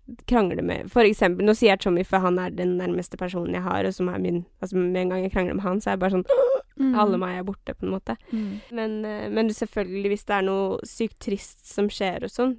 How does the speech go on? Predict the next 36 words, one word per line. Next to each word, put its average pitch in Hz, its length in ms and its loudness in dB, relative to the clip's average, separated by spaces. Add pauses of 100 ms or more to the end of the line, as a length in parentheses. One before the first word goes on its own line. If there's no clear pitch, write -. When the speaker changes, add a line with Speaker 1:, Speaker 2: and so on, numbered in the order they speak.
Speaker 1:
så, - 220 -4 (720)
så 202 1040 -6 (400)
går 202 280 4
jeg 196 220 4
jo 247 160 8
ofte 214 400 0 (100)
inn 190 220 2
i 190 80 0
en 196 140 2
sånn, 180 240 -2 (680)
det 220 140 4
er - 20 4
veldig 214 220 4 (240)
uvant 170 300 -4
for 175 120 -6
meg 185 160 2
å 185 60 2
være 185 180 0
lei 190 240 -2
meg, 196 200 -2
da. 247 100 6 (120)
Eller 202 220 4
det 202 80 6
er 190 80 2
u-, 180 80 -4
veldig 196 320 4
uvant 185 240 -6
å, 190 80 -2 (460)
for - 120 -4
meg 190 140 2
å 190 80 -4
gå 190 180 -2
rundt 185 260 -4
og, 190 360 -2 (320)
og, 196 840 -4 (360)
og - 420 -6